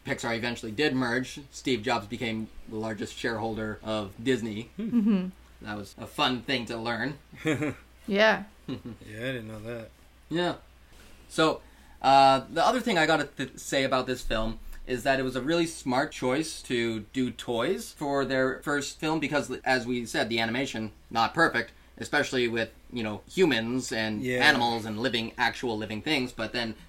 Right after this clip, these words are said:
Speaker 1: to take something that is inanimate and plastic, like a toy, and make it into a computer animation, which does look like plastic.
Speaker 3: Yeah.
Speaker 1: You could say, like, the actual, uh, computer animation at those stages looked like plastic. But,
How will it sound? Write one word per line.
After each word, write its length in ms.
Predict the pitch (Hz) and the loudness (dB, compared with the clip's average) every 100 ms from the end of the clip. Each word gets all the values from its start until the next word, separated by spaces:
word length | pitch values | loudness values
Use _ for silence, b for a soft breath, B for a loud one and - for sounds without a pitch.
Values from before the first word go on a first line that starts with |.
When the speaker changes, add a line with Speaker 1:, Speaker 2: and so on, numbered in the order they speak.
| - | -8
Speaker 1:
to 140 | 117 | -8
take 320 | 110 - 131 | -6 -2 -2
something 260 | - 127 123 | 0 -2 -2
that 180 | 117 110 | -2 -4
is 220 | 120 113 - | -8 -10 -6
inanimate 560 | 165 170 131 117 117 117 b b - | 0 2 2 2 -4 -6 b b -12
and 340 | 113 110 104 - | -4 -2 -2 -4
plastic, 560 | 147 139 - 113 110 | 2 2 2 -4 -4
like 160 | 113 110 | -2 -4
a 60 | |
toy, 400 | 110 147 120 123 127 | -2 2 2 2 -2
and 180 | 113 110 | -4 -2
make 160 | 120 117 | -2 -4
it 140 | - | -8
into 380 | 110 110 - 107 | -8 -8 -6 -8
a 40 | |
computer 300 | 104 117 110 | -8 -8 -4
animation, 500 | 110 143 135 131 113 | -2 0 0 -2 -4
which 240 | 110 139 - | -2 -4 0
does 280 | 156 143 123 | 2 2 0
look 200 | 127 123 | -2 0
like 240 | 117 - | -2 0
plastic. 540 | 131 117 - - - - - - - - - - | 4 4 2 -10 -14 -18 -20 -20 -20 -20 -14 -4
Speaker 3:
Yeah. 180 | 190 - - | -4 -4 -10
Speaker 1:
You 140 | 120 113 | -6 -4
could 180 | 120 | -6
say, 420 | - 113 95 113 123 | -2 -2 -2 -6 -8
like, 200 | 110 - | -10 -8
the 180 | 123 117 | -2 0
actual, 600 | 113 - - 110 104 107 - | 0 -2 -8 -6 -6 -10 -8
uh, 200 | 113 107 | -6 -6
computer 280 | 104 117 110 | -6 -4 -2
animation 440 | 110 104 101 113 | -4 -4 -6 -6
at 100 | 104 | -6
those 220 | 110 104 | -6 -8
stages 380 | - 107 107 - | -6 -6 -6 -8
looked 180 | 113 104 | -8 -6
like 160 | 104 - | -8 -6
plastic. 380 | - - - - | -8 -8 -16 -6
But, 300 | 123 113 | -4 -4